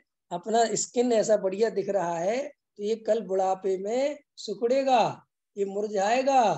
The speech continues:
अर्ध मृतक सम बुढ़ापनो, कैसो रूप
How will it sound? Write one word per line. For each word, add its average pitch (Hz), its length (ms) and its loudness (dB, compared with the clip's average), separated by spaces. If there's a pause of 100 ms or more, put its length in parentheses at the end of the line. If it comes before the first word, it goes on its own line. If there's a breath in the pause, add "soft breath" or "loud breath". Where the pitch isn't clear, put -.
(500)
अर्ध 202 300 -2
मृतक 220 400 -2
सम 214 300 -4
बुढ़ापनो, 220 580 2 (280)
कैसो 214 520 -2
रूप 262 320 -4